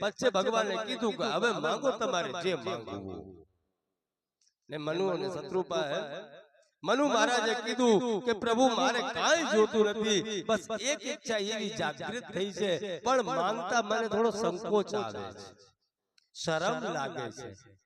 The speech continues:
કેમ માંગવું?" જેવી રીતે કોઈ ભિખારી હોય, કોઈ દરિદ્ર હોય, અને કોક રાજા કહે કે, "તું માંગ, તારે જે જોતું હોય,"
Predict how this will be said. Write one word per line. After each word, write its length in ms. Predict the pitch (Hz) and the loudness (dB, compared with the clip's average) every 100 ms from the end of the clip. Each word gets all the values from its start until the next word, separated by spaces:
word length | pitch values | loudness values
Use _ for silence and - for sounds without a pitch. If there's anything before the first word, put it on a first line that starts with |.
| _ | _
કેમ 260 | - 220 269 175 135 | -4 -2 0 -2 -4
માંગવું?" 920 | 131 123 131 131 107 135 104 135 110 _ _ _ _ _ _ _ | -6 -6 -4 -4 -4 -8 -12 -16 -20 _ _ _ _ _ _ _
જેવી 280 | 139 240 277 | 0 2 2
રીતે 220 | 240 277 240 | 2 2 0
કોઈ 200 | 247 262 | 4 4
ભિખારી 600 | 240 254 247 185 233 240 | 4 0 0 0 0 4
હોય, 560 | 202 208 226 202 226 196 | 8 10 10 6 4 0
કોઈ 220 | 233 262 | 8 8
દરિદ્ર 540 | 254 233 220 285 208 285 | 8 6 4 2 2 8
હોય, 420 | 208 196 233 233 233 233 - | 10 12 12 10 6 2 4
અને 260 | 226 214 | 4 4
કોક 300 | 226 226 233 | 6 6 6
રાજા 380 | 226 208 226 220 | 4 2 2 0
કહે 160 | 220 220 | 0 -2
કે, 100 | 220 | 0
"તું 200 | 214 175 | 2 2
માંગ, 320 | - 214 269 | 2 4 4
તારે 320 | - 233 220 202 | 2 2 2 2
જે 160 | 196 | 0
જોતું 440 | 175 180 208 220 185 | 2 4 4 2 2
હોય," 300 | 160 202 196 | 6 8 8